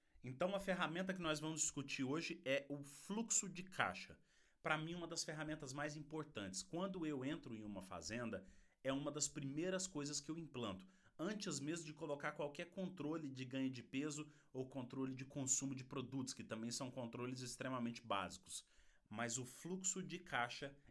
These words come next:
ele dá fortes indicadores pro produtor. Então, se você for um prestador de serviço, é um ótimo serviço a se prestar. Ele funciona a um longo prazo, os primeiros resultados que a gente colhe, mas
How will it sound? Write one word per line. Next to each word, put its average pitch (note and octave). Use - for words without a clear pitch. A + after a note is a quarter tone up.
ele A#2
dá B2
fortes D#3+
indicadores B2+
pro D3+
produtor. C3+
Então, G#2+
se A#2
você A2+
for F#3+
um E3+
prestador B2
de A#2
serviço, C3
é B2+
um B2+
ótimo D#3+
serviço C3
a C3
se -
prestar. C3
Ele D#3
funciona A#2+
a A2+
um A2+
longo G#2+
prazo, C#3+
os B2+
primeiros G#2+
resultados G2
que A2
a G2+
gente G#2
colhe, D3+
mas B2